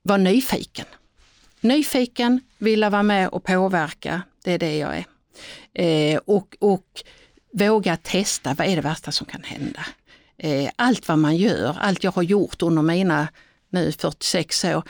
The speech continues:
det har jag ju med mig som en erfarenhet.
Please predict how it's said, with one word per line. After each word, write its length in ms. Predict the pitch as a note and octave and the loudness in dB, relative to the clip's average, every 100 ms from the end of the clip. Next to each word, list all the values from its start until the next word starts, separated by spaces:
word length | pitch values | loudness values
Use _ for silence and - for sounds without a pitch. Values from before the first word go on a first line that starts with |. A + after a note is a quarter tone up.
| - _ | -12 _
det 300 | - F#3+ C#4 | -10 -2 0
har 280 | D#3+ B2+ E3 | 0 0 0
jag 140 | A#3 | 0
ju 140 | E3+ | 2
med 260 | F3 A3+ E3+ | 2 2 2
mig 120 | C#3+ | 0
som 200 | - D3 | 0 0
en 140 | D3+ D3+ | 0 0
erfarenhet. 1080 | F3+ B3 - - D3 - - - - - | -2 -2 -6 -6 -8 -10 -12 -14 -16 -20